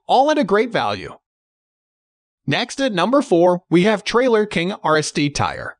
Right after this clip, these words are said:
The Trailer King R S D tire is an excellent choice for anyone in need of a reliable and high-performance trailer tire. This tire is designed to provide superior performance and durability, making it an ideal choice for trailers used for hauling boats,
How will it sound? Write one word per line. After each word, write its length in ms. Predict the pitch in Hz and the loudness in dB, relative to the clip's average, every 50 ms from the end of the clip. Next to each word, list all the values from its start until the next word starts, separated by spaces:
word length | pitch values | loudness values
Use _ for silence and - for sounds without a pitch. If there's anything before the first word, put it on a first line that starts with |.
| _ _ _ _ _ - | _ _ _ _ _ -2
The 100 | 165 165 | -2 0
Trailer 440 | - - 220 254 285 311 302 302 | 0 0 -2 0 2 2 0 0
King 240 | 233 - 220 220 220 | 0 -2 -2 0 2
R 100 | 202 185 | 2 2
S 140 | 165 151 - | 2 0 0
D 180 | - 190 190 190 | 0 -2 -2 0
tire 380 | - 165 110 98 92 101 117 | -2 -4 -4 -4 -4 -4 -4
is 100 | 117 - | -4 -6
an 120 | 110 - - | -8 -12 -8
excellent 420 | - 185 208 - - 262 269 262 233 | -8 -8 -8 -4 0 0 2 2 2
choice 300 | - 226 220 220 214 - | 0 0 0 0 -2 -2
for 220 | - - - - - | -4 -4 -6 -4 -2
anyone 540 | 180 226 262 269 220 190 160 151 156 156 | 0 2 2 4 4 4 2 0 0 0
in 120 | 160 156 147 | 0 2 2
need 220 | 147 151 160 156 | 2 2 2 2
of 80 | 151 127 | 2 0
a 60 | 120 | 0
reliable 640 | 107 101 101 131 160 202 233 160 110 90 95 104 - _ _ - | 0 0 0 0 0 0 0 -2 -2 -4 -8 -10 -12 _ _ -4
and 160 | 170 190 185 | -2 -2 -2
high-performance 800 | - 214 240 262 247 269 233 - - 208 202 196 196 190 185 - | -2 -2 -4 -2 -2 -2 -4 0 2 2 2 2 2 0 0 -2
trailer 400 | - - 147 120 107 107 113 123 | -4 -4 -4 -2 -2 -2 -4 -4
tire. 440 | - - 240 - 139 - - - - _ _ _ _ _ _ | -4 -4 -4 -4 -6 -8 -12 -18 -20 _ _ _ _ _ _
This 220 | 143 214 269 - | -2 -2 -2 -4
tire 360 | - - - 151 147 139 135 131 | -6 -6 -4 -4 -2 -2 0 0
is 120 | 135 131 | 0 0
designed 480 | - 120 107 113 101 85 87 87 104 - | -2 -2 -2 -2 -4 -4 -6 -8 -6 -6
to 100 | 185 131 | -6 -4
provide 380 | - 123 113 117 120 127 127 | -4 -2 0 0 0 0 -2
superior 520 | - - 170 - - 202 214 214 190 170 160 | -4 -8 -6 -2 0 2 2 4 2 2 0
performance 640 | - 165 143 - - 175 196 208 202 208 208 - - - _ | -2 -6 -6 -2 0 0 2 2 2 0 -2 -2 -6 -10 _
and 140 | 180 175 151 | -4 0 2
durability, 640 | 175 190 202 190 151 120 95 90 92 - - - - _ _ _ _ _ _ _ _ | 2 2 4 2 0 -2 -4 -6 -10 -12 -14 -14 -16 _ _ _ _ _ _ _ _
making 320 | - 202 233 240 277 285 294 | -2 -2 0 2 2 2 2
it 80 | 269 | 0
an 100 | 233 196 | 0 0
ideal 380 | 185 175 165 151 180 196 202 202 | 0 -2 0 0 0 0 0 0
choice 380 | - - 113 104 92 - - | -2 -4 -4 -2 -2 -4 -4
for 160 | - - 143 123 | -4 -4 -4 -2
trailers 440 | - - 220 240 208 143 123 113 | 0 0 2 2 2 2 0 0
used 280 | 117 123 127 143 139 - | 0 2 2 2 0 0
for 140 | - 117 110 | -2 -4 -2
hauling 340 | - 151 135 147 151 151 151 | 0 0 0 0 0 0 0
boats, 260 | 147 151 175 - | 0 -2 -2 -4